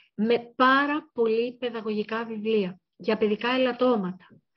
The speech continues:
για δύσκολες καταστάσεις παιδιών, για παιδικές συνήθειες, ε, πολύ όμορφα, για βίους Αγίων, για παιδιά, με δραστηριότητες, με χειροτεχνίες, με συνταγές.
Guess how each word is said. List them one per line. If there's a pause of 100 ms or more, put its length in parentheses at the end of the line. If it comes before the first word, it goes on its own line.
(500)
για
δύσκολες
καταστάσεις
παιδιών, (680)
για
παιδικές
συνήθειες, (280)
ε, (680)
πολύ
όμορφα,
για
βίους
Αγίων, (240)
για
παιδιά, (640)
με
δραστηριότητες,
με
χειροτεχνίες, (300)
με
συνταγές.